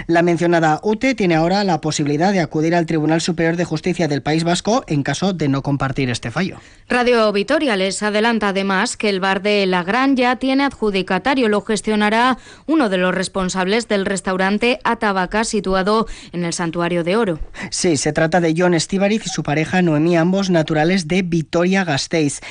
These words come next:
Speaker 1: Ellos han sido los elegidos para llevar el restaurante La Traviesa de La Gran.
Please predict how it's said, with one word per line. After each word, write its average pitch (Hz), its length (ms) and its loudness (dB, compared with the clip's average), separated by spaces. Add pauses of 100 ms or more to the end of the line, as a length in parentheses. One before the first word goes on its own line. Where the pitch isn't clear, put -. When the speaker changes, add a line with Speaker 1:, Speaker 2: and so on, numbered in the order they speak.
(140)
Speaker 1:
Ellos 214 360 2
han 165 100 4
sido 170 200 0
los 165 180 0
elegidos 165 420 -2
para 156 220 2
llevar 151 260 0
el 165 80 2
restaurante 160 640 0
La 156 200 2
Traviesa 147 500 0
de 160 140 0
La 127 180 0
Gran. 143 300 0